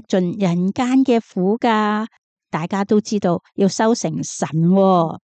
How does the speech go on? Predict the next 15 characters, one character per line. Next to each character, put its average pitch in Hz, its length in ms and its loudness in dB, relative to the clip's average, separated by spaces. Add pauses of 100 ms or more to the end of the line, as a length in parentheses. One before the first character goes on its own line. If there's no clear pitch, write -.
(260)
好 214 160 2
艱 285 300 0
苦 196 200 0
先 247 200 -2
可 226 140 0
以 190 80 0
修 208 320 -2
到 156 120 0
嘅。 160 300 -2 (480)
呢 254 220 4
個 208 220 2
女 180 360 2 (260)
得 226 100 -2
唔 175 100 -8 (140)
得 196 80 -6